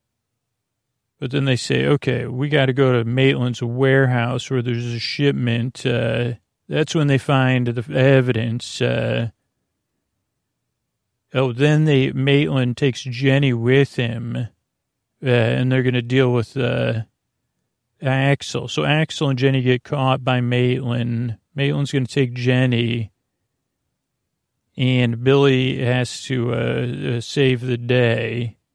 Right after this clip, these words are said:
Uh, Taggart had given up,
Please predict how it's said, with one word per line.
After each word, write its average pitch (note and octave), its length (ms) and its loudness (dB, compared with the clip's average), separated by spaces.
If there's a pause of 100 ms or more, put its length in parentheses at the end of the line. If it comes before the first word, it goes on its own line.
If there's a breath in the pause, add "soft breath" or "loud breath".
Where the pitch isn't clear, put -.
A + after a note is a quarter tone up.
(1200)
Uh, A#2+ 760 -4
Taggart C#3 440 2
had B2 140 0
given B2 320 2
up, B2 240 2